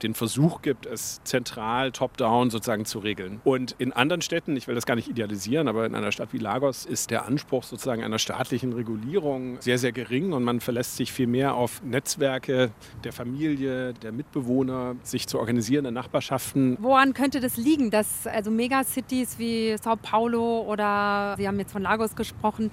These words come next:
Speaker 1: Ja.
Speaker 2: ähm, nicht so stark von diesen Stressfaktoren oder beziehungsweise von Schizophrenie oder Depressionen betroffen sind?
Speaker 1: Also ich muss einfach ganz offen sagen, das ist wirklich für mich eine große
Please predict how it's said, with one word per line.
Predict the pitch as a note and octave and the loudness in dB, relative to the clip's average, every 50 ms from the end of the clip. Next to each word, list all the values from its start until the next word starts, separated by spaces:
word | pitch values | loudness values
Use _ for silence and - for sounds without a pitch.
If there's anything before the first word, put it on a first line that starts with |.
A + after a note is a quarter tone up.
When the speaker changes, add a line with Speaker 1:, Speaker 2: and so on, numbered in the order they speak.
| - - | -4 -4
Speaker 1:
Ja. | C4 B3 A#3 A3 G#3+ | -2 -2 -2 -4 -2
Speaker 2:
ähm, | - A3 A3 G#3+ - | 0 0 0 0 2
nicht | G#3+ A3+ C#4 C#4 - - - - - A#3+ - A#3+ | 4 4 4 4 2 -6 -14 -8 -8 -6 -6 -4
so | G3 G#3+ A3 | -4 -4 -4
stark | G3+ - - G3 F#3+ G#3 - - | -2 2 4 4 4 4 2 -6
von | - - G#3 G3+ | -6 -4 -2 0
diesen | F#3+ F#3+ G3 G3 | 2 2 0 0
Stressfaktoren | - - - G3 G#3 - - - - - - G#3+ G3 - - - G3+ G3 G3 G3 F#3+ | -2 0 2 2 2 2 -2 -4 -6 0 2 2 2 2 0 2 4 6 6 6 4
oder | F#3+ F#3+ G3 | 2 0 0
beziehungsweise | F3+ F#3 - A3 G#3+ G3+ - G#3 G3 F#3 G3+ | -2 -2 0 0 0 2 4 2 2 2 0
von | - - F#3+ F#3 | -2 -2 -2 -2
Schizophrenie | - G#3+ - - G#3 F#3 - - G#3 G3+ G3+ G#3 A3 | -2 -6 -6 -8 -10 -10 -4 -4 -2 0 0 0 -2
oder | F#3+ F#3+ F#3+ F#3+ F3+ | -2 -2 -4 -4 -4
Depressionen | G3+ F#3 - - G3 F3 - - A3 G#3+ G#3 G3 F#3+ F3 E3+ E3+ - | -6 -10 -8 -8 -8 -8 -6 -6 -4 -2 -2 -2 -4 -6 -8 -10 -12
betroffen | - - - - E3 D#3+ F3+ D#3+ | -14 -12 -12 -12 -12 -10 -10 -12
sind? | F3 F3+ - - - - - | -12 -14 -14 -16 -20 -6 -2
Speaker 1:
Also | C3 B2 A#2 C3 | -2 0 2 0
ich | C3 B2 - - B2+ | 0 0 -4 -8 -8
muss | B2+ - C3+ | -4 0 0
einfach | B2+ B2 - - | 0 0 0 0
ganz | C3 A2 - | 0 0 0
offen | - C3 - C#3+ | -2 0 2 6
sagen, | B2+ C3+ C#3 C#3 C#3+ B2 - | 6 6 6 4 0 -4 -6
das | C3+ B2+ - | -6 -6 -4
ist | C#3 B2 - | -6 -6 -6
wirklich | C3+ B2 C3+ - | -8 -8 -6 -8
für | - B2 | -4 -4
mich | C3 - - | -4 -6 -6
eine | C3 B2 A#2 | -8 -8 -8
große | - A#2+ B2+ C#3 - C#3 B2 A#2+ A#2 | -6 -4 -4 -4 -2 -2 -2 -2 -2